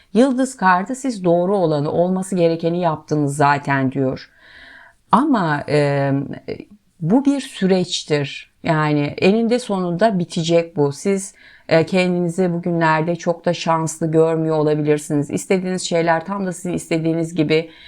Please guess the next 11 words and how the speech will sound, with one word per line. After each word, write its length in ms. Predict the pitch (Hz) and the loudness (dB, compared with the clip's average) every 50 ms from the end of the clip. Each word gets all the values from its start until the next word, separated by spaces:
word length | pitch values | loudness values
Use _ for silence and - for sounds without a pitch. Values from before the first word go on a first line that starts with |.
| - _ - | -20 _ 0
yürümüyor 720 | 165 160 190 196 208 226 214 202 185 175 160 151 147 143 151 156 - _ - - | 2 4 4 4 4 2 2 0 0 0 0 0 -2 -2 -4 -8 -14 _ -4 0
diye 400 | 160 160 160 156 151 147 - 156 | 2 4 4 4 4 2 -2 -6
düşünüyor 420 | 151 - - 180 170 160 160 156 | -8 -6 -4 -2 0 0 0 2
olabilirsiniz 840 | 151 151 151 160 165 165 160 160 160 151 156 - 151 147 147 156 | 2 2 2 2 2 0 2 0 0 0 0 -4 -4 -2 0 2
ama 320 | 220 220 196 175 202 233 240 - - - _ - | 2 2 2 0 -4 -4 -6 -10 -18 -20 _ 0
bu 120 | - 226 185 | 2 2 4
bir 160 | 185 190 196 | 4 0 0
süreçtir. 680 | 190 - - 175 165 160 160 160 - - - 151 160 175 | -2 -4 -2 2 2 2 2 2 -2 -4 -2 -2 -2 -2
Sabırla 640 | 180 - - 175 170 170 180 185 170 165 151 147 | -2 -4 -2 -2 -2 0 0 0 2 0 0 0
katlanmanız 720 | 147 156 156 156 156 - 156 147 147 151 147 147 147 143 | 0 -2 -2 -2 -2 0 0 0 0 0 0 -2 -2 -2
gereken, 480 | 143 151 143 143 139 - 175 196 220 226 | 0 0 0 0 0 0 0 0 0 -2